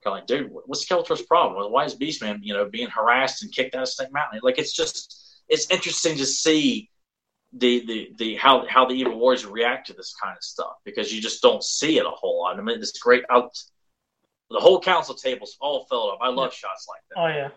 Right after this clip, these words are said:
Speaker 2: And as you'll see, I mean, again, Beastman has to be the target of Skeletor's unfortunate rage. He's the victim of this,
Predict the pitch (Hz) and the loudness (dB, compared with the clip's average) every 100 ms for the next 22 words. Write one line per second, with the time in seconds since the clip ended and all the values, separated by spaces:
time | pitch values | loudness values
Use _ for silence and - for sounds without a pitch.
0 | - 175 175 175 156 175 170 190 170 151 | -10 -2 0 0 -2 -6 -6 -4 -2 -2
1 | 147 156 165 165 180 156 147 _ 147 185 | -6 -10 -8 -4 -2 -4 -8 _ -4 -4
2 | 196 - 165 170 156 160 156 160 156 156 | -4 -2 0 2 0 -2 -4 -4 -4 -2
3 | 175 165 160 151 143 - 165 156 151 165 | 2 2 2 -6 -10 -4 -4 -4 -6 -6
4 | 160 151 160 147 170 160 165 151 143 156 | -4 -6 -12 -8 -4 -4 -6 -12 -8 -2
5 | 160 143 127 127 185 185 170 170 160 165 | 0 0 -4 -10 -10 -8 -6 -6 0 0
6 | - 147 139 127 131 123 | -2 -10 -14 -14 -16 -18